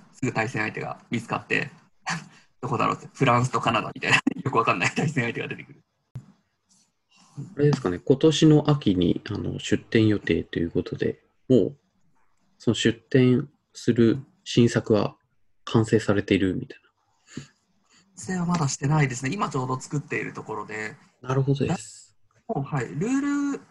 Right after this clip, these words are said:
Speaker 1: ルールはもうできていて、今、えっと、デ-、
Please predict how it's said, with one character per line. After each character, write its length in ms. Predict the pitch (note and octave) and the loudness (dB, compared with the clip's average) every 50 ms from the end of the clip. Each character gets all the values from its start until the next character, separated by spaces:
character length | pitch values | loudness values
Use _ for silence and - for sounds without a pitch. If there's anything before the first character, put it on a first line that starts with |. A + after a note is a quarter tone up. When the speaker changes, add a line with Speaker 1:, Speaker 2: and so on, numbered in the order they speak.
| - _ - | -20 _ -8
Speaker 1:
ル 120 | D3+ G3 | -4 -2
ー 240 | B3+ C#4+ D#4+ D#4+ D#4 | -2 -2 -2 -2 -4
ル 140 | D4+ D#4 D4+ | -6 -6 -6
は 120 | D4+ C#4+ | -4 -2
も 220 | C#4 C#4+ C#4 - D3 | 0 2 2 0 0
う 40 | |
で 120 | - - - | -2 -4 -6
き 120 | - - | -8 -8
て 100 | - A2+ | -8 -8
い 100 | A2+ - | -8 -8
て、 360 | - - - B2+ A#2+ A2+ - - - - - _ - | -8 -6 -4 -2 -2 -2 -4 -6 -14 -16 -18 _ -10
今、 280 | - B3+ - - C3+ - - - | -8 -6 -2 -2 -2 -4 -4 -8
え 60 | A2 | -10
っ 20 | |
と、 140 | - G#2+ A2+ | -8 -6 -6
デ-、 120 | - A#2+ | -6 -6